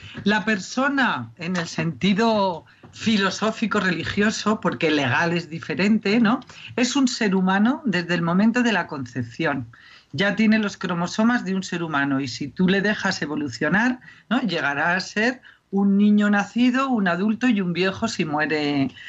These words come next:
si muere a los noventa. Entonces, es un ser humano, una persona en el sentido que tiene todas las cualidades ya para una persona. Eso no hay duda, ¿no? A veces intentan confundir con lo que es persona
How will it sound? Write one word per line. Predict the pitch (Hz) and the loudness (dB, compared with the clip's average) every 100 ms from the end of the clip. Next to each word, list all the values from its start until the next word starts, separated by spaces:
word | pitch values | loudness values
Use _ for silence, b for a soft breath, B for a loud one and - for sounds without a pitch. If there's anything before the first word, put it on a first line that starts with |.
| B | B
si | - 185 | 0 2
muere | 190 202 | 4 4
a | 190 | 0
los | 185 170 | -2 -4
noventa. | 165 139 139 127 131 131 B B B | -6 -6 -4 -2 -4 -4 B B B
Entonces, | - 226 240 214 | -2 0 0 -2
es | 220 - | -2 0
un | 190 | 0
ser | 185 - 269 - - | 0 -2 -2 -4 -6
humano, | 175 165 151 131 123 B B 214 | 0 2 2 0 -2 B B 2
una | 240 214 - | 4 2 0
persona | - 160 131 - 214 233 240 269 208 | -6 -8 -8 -6 0 2 2 2 -2
en | |
el | 175 165 | -6 -12
sentido | - 160 165 196 202 214 | -14 -16 -10 -6 -6 -4
que | 175 | -6
tiene | 170 190 220 | -2 0 0
todas | - 190 190 | 2 0 2
las | 175 - | 0 -2
cualidades | - 160 147 151 190 190 247 143 | -2 0 0 0 0 2 0 0
ya | 175 226 | -2 -2
para | 170 156 135 147 | -2 -2 -4 -4
una | 160 151 | -4 -2
persona. | 135 123 - 127 135 123 B B B | -4 -10 0 0 2 -4 B B B
Eso | 190 202 240 254 254 | -2 0 0 0 -2
no | 170 190 | -2 0
hay | 196 185 | 2 0
duda, | 151 160 139 117 117 b b | -4 -4 -2 -4 -8 b b
¿no? | 220 262 B B | -2 -2 B B
A | 170 | 0
veces | 190 196 214 226 | 0 0 0 2
intentan | 208 202 208 202 208 | 2 2 2 2 2
confundir | 214 202 208 202 226 233 | 0 0 2 2 2 0
con | 202 165 | -2 -2
lo | 160 | -2
que | 160 170 | 0 0
es | 185 | -2
persona | 196 180 - 190 196 202 208 220 | -2 -4 -2 0 2 4 2 0